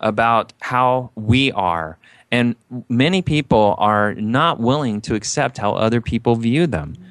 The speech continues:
And that's not a good thing. You want to take in how everybody views you. That is their truth and they're entitled to it. Don't take that away.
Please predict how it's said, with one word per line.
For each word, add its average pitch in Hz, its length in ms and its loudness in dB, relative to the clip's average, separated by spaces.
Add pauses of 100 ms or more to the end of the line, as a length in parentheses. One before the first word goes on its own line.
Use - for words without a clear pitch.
(300)
And 127 140 2
that's 170 180 -2
not 233 140 4
a 220 60 2
good 220 240 0
thing. 85 340 -4
You 143 320 -2
want 156 440 0
to 127 180 -6
take 151 360 -4
in 101 280 -2
how 113 360 -2
everybody 107 840 0
views 92 380 0
you. 82 200 -10 (320)
That 123 240 0
is 110 220 -6
their 110 180 0
truth 123 380 -2
and 107 180 -4
they're 110 140 0
entitled 113 560 -2
to 90 140 -6
it. 98 240 -8
Don't 117 340 2
take 101 240 -6
that 95 180 -2
away. 110 440 0